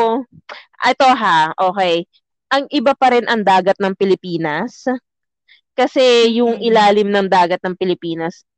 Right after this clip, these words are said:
Speaker 2: iba talaga, ang ganda. Pero kasi,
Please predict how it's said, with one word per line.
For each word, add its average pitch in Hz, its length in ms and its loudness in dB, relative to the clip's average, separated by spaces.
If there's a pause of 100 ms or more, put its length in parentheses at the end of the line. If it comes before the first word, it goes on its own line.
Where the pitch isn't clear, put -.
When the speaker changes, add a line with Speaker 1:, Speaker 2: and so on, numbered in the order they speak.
(120)
Speaker 2:
iba 202 240 -2
talaga, 156 320 -2
ang 175 160 -6
ganda. 156 480 -4 (400)
Pero 302 320 2
kasi, 208 640 -2